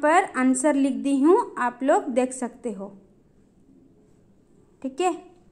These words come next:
नेक्स्ट आएगा match the followings। ये आप लोगों को घर में करना है।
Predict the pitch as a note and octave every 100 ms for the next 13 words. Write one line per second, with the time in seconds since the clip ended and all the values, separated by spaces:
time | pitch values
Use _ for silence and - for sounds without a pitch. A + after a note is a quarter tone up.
0 | _ _ C4 D#4 F4+ - C#4 B3+ A3+ C4+
1 | F#4 E4 C#4+ D4+ F4+ - E4 G#4 D#4+ B3+
2 | G#3 G3 F#3+ - - _ _ _ _ _
3 | _ _ _ _ _ - C#4+ D#4 D4 D4+
4 | D4+ D4+ D#4 C#4 D4 C4 D4 F4+ C4+ A#3
5 | A3 A3 G3+